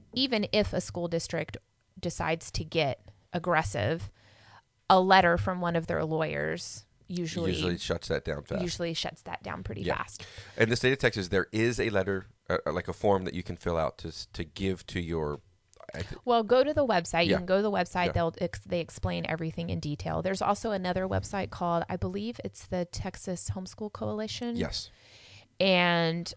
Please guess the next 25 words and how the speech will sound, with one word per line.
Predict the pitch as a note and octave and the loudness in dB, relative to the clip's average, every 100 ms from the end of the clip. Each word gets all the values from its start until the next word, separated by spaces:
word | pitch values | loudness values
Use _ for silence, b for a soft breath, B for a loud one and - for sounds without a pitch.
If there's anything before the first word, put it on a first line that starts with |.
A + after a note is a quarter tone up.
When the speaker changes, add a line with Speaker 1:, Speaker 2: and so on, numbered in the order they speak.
| - | -2
Speaker 1:
um, | E3+ D#3+ D3 D#3 E3 | 2 2 2 -2 4
they | G3 G#3 | 8 8
are | - F#3+ | 6 4
specifically | - - - A3 G3+ F3+ E3+ | 4 2 4 4 2 0 -2
for | E3 | -2
Texas. | - D#3 - C#3+ - | -2 -2 -2 -6 0
H | B3 B3+ | 0 2
S | A#3+ G#3+ | 2 2
L | F#3+ | 2
D | F3 | 2
A | F3 | 2
does | E3+ D#3+ | 2 0
the | - E3 | -2 -4
entire | D#3+ E3+ | -4 -4
United | D#3 D3+ C3 - - | -4 -4 -4 -6 -8
States, | - - - - F#3+ | -6 -6 -6 -8 0
but | D#3+ F#2+ | 2 2
Speaker 2:
Mm-hmm. | E2+ B B _ - | -2 B B _ 0
Speaker 1:
the | F#3 F3 D3+ D3+ - _ _ _ _ _ _ _ | 2 4 4 0 -6 _ _ _ _ _ _ _
T | - A3+ | -4 0
H | F3+ - - | 0 0 -2
C | - G3 E3+ D#3+ E3 - _ _ _ _ - | 0 0 2 0 -4 -8 _ _ _ _ -10
does | F3+ E3+ D3+ D3+ - | 2 6 6 4 -2
just | D#3 D#3 D3 - - E3 | 0 2 2 0 -8 -8
the | - C#3+ C3+ C3 C#3+ | -6 -6 -6 -6 -8